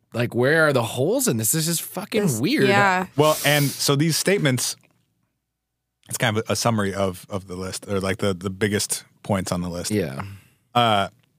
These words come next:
Speaker 3: they were documented by a dated letter from the parents to the, the abbot who they first tried to contact to ask around the village.
Speaker 1: Yeah.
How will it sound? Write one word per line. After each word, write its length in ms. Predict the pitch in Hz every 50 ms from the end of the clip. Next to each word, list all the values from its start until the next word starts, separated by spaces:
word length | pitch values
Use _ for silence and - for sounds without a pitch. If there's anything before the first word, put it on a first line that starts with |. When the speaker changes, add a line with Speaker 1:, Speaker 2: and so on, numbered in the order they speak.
| _ _ _ _ _ _ _ -
Speaker 3:
they 160 | 117 123 131
were 140 | 127 127 120
documented 640 | 120 123 135 135 - 139 131 131 127 135 123 101
by 280 | 117 110 107 107 110 -
a 100 | 104 104
dated 520 | 95 95 - 110 123 143 156 160 139 117
letter 460 | 123 117 110 101 104 107 120 117 - - _ _ _ _ _ _ _ _ _ _
from 840 | _ - - - 117 113 110 107 107 104 104 101 104 107 104 101 - _ _ _ -
the 60 | - 110
parents 480 | - 120 113 110 113 113 - - - -
to 520 | - - 113 107 104 104 101 101 101 98
the, 400 | 95 98 98 98 92 92 92 90 -
the 160 | - 107 - -
abbot 300 | 113 110 92 101 98 -
who 100 | - 101
they 100 | 98 98
first 300 | 95 - 104 98 - -
tried 180 | - 98 92 90
to 60 | 95
contact 440 | - 98 95 92 - 95 90 - -
to 260 | - 92 90 90 92 - - _ _ _ -
ask 200 | 101 95 - -
around 140 | 101 98 95
the 60 | 92 87
village. 400 | 90 87 85 90 92 - - -
Speaker 1:
Yeah. 200 | 113 107 98 87